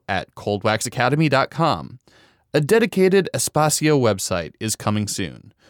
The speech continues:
Once again, to learn more and make a reservation, just email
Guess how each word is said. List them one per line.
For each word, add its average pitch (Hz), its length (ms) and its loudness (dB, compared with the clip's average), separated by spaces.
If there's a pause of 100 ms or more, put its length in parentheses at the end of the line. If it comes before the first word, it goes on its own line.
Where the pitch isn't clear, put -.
(320)
Once 123 260 0
again, 131 380 2
to 131 120 0
learn 151 280 4
more 156 260 4
and 170 240 2
make 147 220 0
a 156 40 0
reservation, 147 920 2
just - 340 0
email 113 440 4